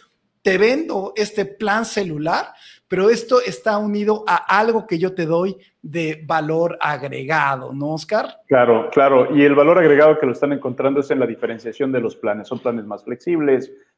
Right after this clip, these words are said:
Speaker 2: son esquemas de precios de repente un poco más económicos, eh, oportunidades de, de, pues, de atender y trabajar un mercado que a lo mejor no puede estar conectado constantemente, no puede estar pagando todo con, de co-, completo, ¿no? Son,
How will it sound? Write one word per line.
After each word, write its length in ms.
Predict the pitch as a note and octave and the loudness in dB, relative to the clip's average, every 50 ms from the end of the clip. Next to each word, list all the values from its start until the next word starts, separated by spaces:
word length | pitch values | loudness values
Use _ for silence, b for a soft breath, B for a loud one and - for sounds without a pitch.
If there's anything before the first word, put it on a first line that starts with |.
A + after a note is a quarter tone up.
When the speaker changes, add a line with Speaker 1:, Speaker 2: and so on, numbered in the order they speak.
| b _ | b _
Speaker 2:
son 180 | _ C3+ B2+ | _ -2 -2
esquemas 400 | B2 A2 - - B2+ A#2+ A#2 G#2+ | -2 -2 0 0 0 2 2 0
de 80 | A2 A2 | -2 -2
precios 480 | - - B2 A#2+ A#2+ A#2+ - A#2 G#2 A2 | -2 2 2 2 2 2 0 -6 -6 -4
de 80 | G#2+ | -6
repente 500 | G2+ G#2+ - - A2+ G#2+ - - A2+ A2 | -6 -6 -6 -4 -6 -6 -2 2 2 2
un 160 | G#2+ A2 A2+ | 2 2 -2
poco 240 | - A#2 A2 - A2+ | -4 -4 -2 -2 -4
más 220 | G#2 G#2 G2+ - - | -4 -6 -8 -8 -12
económicos, 960 | - - C#3 D#3 E3+ F3 E3 D#3 - - D3+ D3+ D3 C#3 C3+ C#3 - - b b b b _ _ | -8 -4 0 0 2 2 2 -2 -2 2 4 4 4 4 2 -2 -6 -14 b b b b _ _
eh, 160 | B2 B2 A#2+ | -2 -2 0
oportunidades 920 | - B2+ B2+ C3+ B2 B2+ - B2+ B2 B2 B2 B2+ C3+ C3+ C3 C3 B2+ A#2+ A#2+ | -2 -2 -2 -2 -2 -2 -2 -2 0 4 4 6 6 6 6 4 4 2 4
de, 320 | A#2+ A2+ A#2 A#2 - A#2 | 2 2 2 2 -2 0
de, 420 | A#2 A2+ A2 A2 A2 - - - _ _ | 2 4 6 6 6 4 2 -4 _ _
pues, 100 | C#3+ B2 | 0 2
de 60 | C3 | 2
atender 380 | A#2+ B2 B2 A#2+ A#2+ C#3+ D#3 D#3 | 2 2 0 2 4 4 4 4
y 80 | D3 | 2
trabajar 380 | D3 B2+ B2 A#2 A2+ - C#3 C3+ | 2 2 2 2 2 2 0 0
un 80 | C#3+ C#3 | 0 -2
mercado 380 | C3+ C3+ C3+ C#3+ C#3 D3 D3 | -4 -4 -2 0 0 0 0
que 80 | - C3 | 0 -4
a 40 | A#2 | -4
lo 80 | A#2 | -6
mejor 200 | A#2 - C#3 C#3 | -6 -6 -4 -4
no 140 | C#3+ D3 C#3+ | -4 -2 2
puede 140 | - D#3 D3 | 2 2 4
estar 200 | D3+ D#3 C#3+ - | 4 2 0 0
conectado 480 | - C3+ B2+ A#2+ - - C3+ C3+ C3+ | -2 -2 -2 -2 0 2 2 2 2
constantemente, 680 | C3+ B2 A#2+ - - C3 B2+ B2+ C#3 C3+ C3+ C3+ C3+ D3+ | 0 -4 -12 -10 -10 -10 -8 -8 -6 -6 -6 -4 -4 -6
no 160 | C#3 C3 C3 | -6 -6 -4
puede 100 | - C3 | -4 -4
estar 260 | B2 - C#3 B2+ - | -2 -2 -4 -6 -2
pagando 440 | - A#2 A2 A2+ A#2 A#2+ A#2 A2+ - | -2 -2 -2 0 -2 -2 -2 -4 -4
todo 260 | - A2 G#2 G2 F#2+ | -4 -6 -4 -4 -6
con, 180 | - _ _ _ _ | -10 _ _ _ _
de 80 | - | -20
co-, 160 | - _ _ _ _ _ _ | -20 _ _ _ _ _ _
completo, 560 | _ - F#2 F2 - F#2 F2+ E2 - _ - E2+ | _ -18 -18 -12 -10 -8 -8 -10 -10 _ -18 -10
¿no? 200 | G#2+ C#3 D3+ D3+ | -4 -4 -4 -2
Son, 280 | - D3 C3 C3 C3 | -2 -4 -6 -6 -8